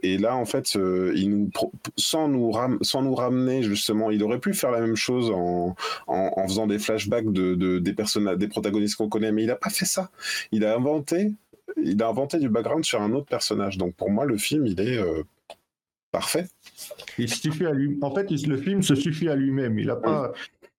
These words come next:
Speaker 2: tu n'as pas besoin de regarder le manga, tu n'as pas besoin de lire l'animé, t'as juste à be-, à prendre, euh, du bonheur en regardant ça, quoi. Et
Speaker 1: Mm.
Speaker 2: surtout, je pense que l'anima-, alors moi, je suis pas un pro de l'animation, mais je
Speaker 1: Mhm.
Speaker 2: pense qu'il va y avoir un avant et un après Slam Dunk, parce que le dessin,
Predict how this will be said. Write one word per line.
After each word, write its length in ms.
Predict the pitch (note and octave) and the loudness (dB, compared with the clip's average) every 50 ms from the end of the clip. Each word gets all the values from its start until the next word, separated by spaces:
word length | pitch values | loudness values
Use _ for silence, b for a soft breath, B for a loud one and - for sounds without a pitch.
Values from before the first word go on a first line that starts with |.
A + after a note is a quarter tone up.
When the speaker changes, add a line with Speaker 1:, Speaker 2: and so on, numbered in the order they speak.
| _ | _
Speaker 2:
tu 80 | - B2 | -2 -2
n'as 140 | B2 C3 B2 | 0 0 -2
pas 160 | B2+ E3+ E3+ | -2 -2 -2
besoin 240 | D3+ D#3 C3+ D#3 C#3+ | 0 0 0 0 0
de 60 | B2 | 0
regarder 300 | C3+ C#3 C3+ B2+ B2 C3 | 0 0 0 0 0 0
le 60 | B2 | 0
manga, 320 | A#2+ A#2+ A#2+ A2+ A#2+ C3+ C#3 | 0 0 0 0 0 -2 0
tu 100 | C#3+ D3 | -2 -2
n'as 100 | B2 A#2+ | -2 0
pas 160 | A2+ C#3 D3 | -2 -2 -2
besoin 280 | C#3+ C#3 C#3 C3 C#3 C3+ | 0 0 0 0 0 0
de 120 | C3 B2+ | 0 0
lire 180 | B2 A#2+ A#2+ A2+ | 0 0 0 0
l'animé, 460 | A#2+ A#2 A#2+ B2 A#2+ A2+ B2+ D3+ D#3 | 0 0 0 0 0 0 0 0 0
t'as 120 | D3+ A2+ | 0 0
juste 240 | A2+ B2 F3+ D#3+ D#3 | 0 0 -2 0 -2
à 60 | D#3 | -2
be-, 320 | C3+ C3 C#3+ C#3 C#3 C#3 A2 - _ - - A2 G#2 G2+ A2+ | 0 0 0 0 0 -2 -4 -8 _ -6 -2 -2 0 0 0
à 120 | A#2+ A#2+ | 0 -2
prendre, 360 | A#2+ - - C3 C3 B2+ A2+ | -2 -4 -4 -2 0 0 0
euh, 320 | A2+ A2+ G#2+ G#2 G#2 G#2 G#2 G#2 - _ _ _ _ _ _ _ _ _ _ - _ _ _ F#2+ | 0 2 2 0 0 -2 -2 -6 -8 _ _ _ _ _ _ _ _ _ _ -20 _ _ _ -2
du 200 | F#2 F2+ G#2+ B2 | 0 0 2 2
bonheur 400 | A2 C3 C3+ C3+ C#3+ D#3+ E3 C#3+ | 2 2 2 2 2 0 0 0
en 80 | B2 | 0
regardant 420 | G2+ G2 A2 G#2 G#2 G#2 G#2 G#2 G#2 | 0 0 0 0 0 -2 -2 -4 -2
ça, 200 | - A#2 A2+ A2+ A#2 | -2 -2 -4 -2 -2
quoi. 220 | - D#2+ - - _ _ _ _ _ - | -4 -4 -6 -8 _ _ _ _ _ -4
Et 40 | A#2+ | -2
Speaker 1:
Mm. 40 | |
Speaker 2:
surtout, 360 | - - - G#2 - E3+ F3+ E3+ | 0 2 2 2 2 0 0 0
je 100 | - C3+ | 0 0
pense 280 | C3+ - E3+ E3+ D#3+ | 0 -2 -2 -4 -2
que 100 | E3 D#3 | -2 -2
l'anima-, 460 | C3+ C3 C#3 C#3+ D#3 D#3 D#3 D#3 D3+ D3+ | 0 0 0 2 2 2 0 0 0 -2
alors 320 | - G#2+ B2 C3 C3 A2+ A#2 | -2 0 0 0 0 0 0
moi, 120 | C3+ D#3 | 0 0
je 60 | D3 | 0
suis 80 | - D3 | -2 -2
pas 220 | C3+ D3 C#3+ C#3 | -2 0 -2 -2
un 60 | C#3 | -2
pro 240 | A#2+ A2+ - D#3 D3+ | -4 -2 -2 -2 0
de 100 | C#3 B2+ | 2 2
l'animation, 680 | A#2+ A#2+ B2+ B2+ C3 B2 B2+ A#2+ A2+ - A#2+ A#2+ D3 D#3 B B B B B B B B - | 0 0 0 0 0 0 0 -2 -2 -2 -2 -2 -2 -4 B B B B B B B B -2
mais 100 | G#2 F2+ | 0 0
je 80 | F2 | 2
Speaker 1:
Mhm. 60 | G#2+ | 0
Speaker 2:
pense 160 | D3+ D#3+ D#3 D#3 | 0 0 -2 -2
qu'il 140 | C#3+ C3+ | -2 0
va 120 | A#2 C3 C3+ | 0 0 0
y 60 | C3+ | 0
avoir 220 | C3+ B2+ C3+ C3 A#2 | 0 0 0 0 0
un 140 | A#2+ A#2+ C3 | 0 0 0
avant 400 | C#3+ C#3+ B2+ D3 D3+ D#3 E3+ D3+ | 0 0 0 -2 -2 -2 -2 0
et 80 | A#2+ A2 | 0 0
un 100 | A2+ A#2+ | 0 0
après 320 | C3 C3 - - C#3+ C#3 | -2 -4 -4 -2 -2 -2
Slam 320 | C3+ C#3 - B2+ A#2+ A#2+ A#2 | -2 -2 -2 -2 0 0 0
Dunk, 260 | B2 C3+ D3 C#3 - | 0 0 0 -2 -2
parce 140 | - A2+ - | -4 -4 -2
que 80 | - | -2
le 140 | A2 A2+ A#2 | 0 0 0
dessin, 540 | A2+ A#2 C#3+ C3+ C#3+ C#3+ C#3 B2+ A2+ G2+ | 0 0 0 0 0 -2 -2 -2 -2 -4